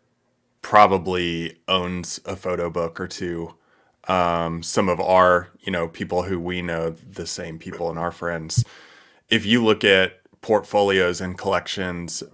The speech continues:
based on the enjoyment of a photo book and looking through them, what are your thoughts on, um,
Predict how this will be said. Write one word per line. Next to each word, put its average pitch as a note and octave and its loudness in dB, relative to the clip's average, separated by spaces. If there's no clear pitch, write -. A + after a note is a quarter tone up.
based F#2+ -2
on F2+ -4
the F#2 -6
enjoyment F2 -2
of F2+ -6
a F2 -4
photo F2 -2
book A#2 -4
and G2 -4
looking F#2+ -4
through F2 -8
them, A2+ -2
what F#2 -2
are F2+ -2
your F2 -2
thoughts - -6
on, E2+ -2
um, F2 -8